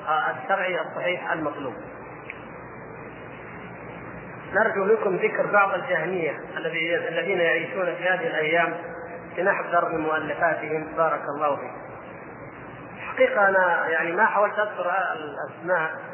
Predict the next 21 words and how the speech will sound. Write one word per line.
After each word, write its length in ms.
قبل 220
قليل، 480
إنما 200
ذكرت 340
نماذج 460
منهم. 380
لأن 240
الأسماء 520
كثيرة 380
والأمثلة 560
كثيرة، 320
لكن 380
قد 120
لا 120
يكون 180
هناك 260
حاجة 400
إلا 260
إلى 260
لبيان 500
بعضهم. 440